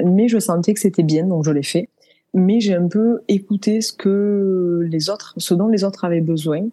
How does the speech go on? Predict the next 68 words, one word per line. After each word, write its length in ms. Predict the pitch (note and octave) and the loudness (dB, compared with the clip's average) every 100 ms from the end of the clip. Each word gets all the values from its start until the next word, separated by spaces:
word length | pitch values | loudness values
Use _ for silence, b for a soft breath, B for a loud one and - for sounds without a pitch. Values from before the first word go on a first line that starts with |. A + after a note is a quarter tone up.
| b b - | b b -4
J'ai 160 | D#3+ D#3+ | -2 0
un 100 | E3+ | 0
peu 120 | A3+ | 0
répondu 440 | A3+ G#3 G3 F#3 | 0 0 0 2
à 60 | F3 | 0
une 180 | F3 D#3+ | 0 0
demande 380 | E3 D#3 E3 | -2 -2 -6
et 80 | D#3+ | -6
à 80 | D3 | -8
un 80 | D3 | -8
besoin 400 | D3 D#3 D#3+ F3 | -6 -6 -4 -4
immédiat, 640 | E3+ D#3+ D3 D#3+ G3 - - | -2 -4 -2 -2 -2 -8 -6
mais 260 | - F3 G#3 | 0 0 0
qui, 180 | - G3+ | 0 0
au 80 | F#3+ | 2
fil 160 | F#3+ | 0
du 100 | E3+ | 0
temps, 120 | E3+ G3+ | 0 0
ne 100 | F#3 | 0
me 60 | |
convenait 380 | D#3+ E3+ E3 D#3 | 0 0 0 -2
plus. 280 | - F#3 F#3+ B B B - | -2 -2 -4 B B B -4
Donc, 180 | D#3+ | -2
on 80 | E3+ | 0
va 140 | D#3+ D#3+ | 0 0
dire, 180 | G3 | 0
il 60 | F#3+ | 0
y 40 | |
a 40 | D#3+ | 0
un 100 | D#3+ | 0
peu 140 | F3+ | 0
moins 160 | F3+ F#3+ | 0 0
d'un 200 | F3+ F3+ | 0 -2
an 60 | F#3+ | -4
maintenant, 260 | E3+ F3 | -4 -6
j'ai 120 | F3 D3 | -4 -2
rechangé 560 | F#3 - F3 E3 G3 | -2 -2 -2 0 0
et 40 | E3 | 0
je 120 | E3+ | -2
me 60 | |
suis 160 | E3 F#3+ | 0 0
vraiment 220 | F3+ F#3+ | 0 2
à 80 | G3 | 0
nouveau, 320 | F3 E3 F#3+ b b b - | 0 0 -2 b b b -4
j'ai 120 | F3 | 0
refait 240 | F#3 F3 G3 | 0 0 2
un 80 | |
gros 180 | F3+ F#3+ | 2 0
focus 380 | F#3+ F#3 - G3 | 0 -2 0 -2
sur 280 | - G#3+ F3+ | -2 -2 0
les 100 | E3 | -2
soins 220 | - F#3+ | 0 0
et 60 | F3 | 0
les 120 | E3+ | 0
traitements. 320 | - E3 D#3 | -4 -4 -4
Parce 100 | D#3 | -4
qu'en 160 | E3 E3 | -4 -2
fait, 220 | F#3 - | -2 0
au 40 | |
début, 220 | D#3+ D#3+ | 0 0
je 80 | G3 | 0
faisais 200 | - E3 | 0 0
aussi 220 | D#3+ - F#3 | -2 -2 0
de 40 | |
la, 240 | F3 D#3 | 0 -2
du 140 | D#3 E3 | -4 -4
remplacement 500 | D#3 D#3+ D#3+ - E3 | -4 -2 -4 -2 -4
freelance, 460 | - E3+ F3 G3 | -2 0 0 -2